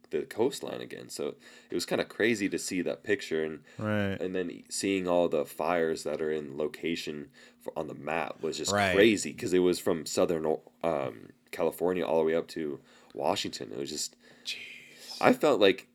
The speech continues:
Speaker 1: there couldn't have been that many in three states that just opened wildfires.
Speaker 2: Yeah.
Speaker 1: Like, someone had to set multiple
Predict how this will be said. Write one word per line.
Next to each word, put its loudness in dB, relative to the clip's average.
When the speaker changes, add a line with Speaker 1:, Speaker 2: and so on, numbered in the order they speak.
Speaker 1:
there 4
couldn't -2
have -6
been -6
that -6
many -6
in -10
three -8
states -8
that -6
just -10
opened -6
wildfires. -4
Speaker 2:
Yeah. 0
Speaker 1:
Like, 0
someone 4
had 0
to -4
set -6
multiple -2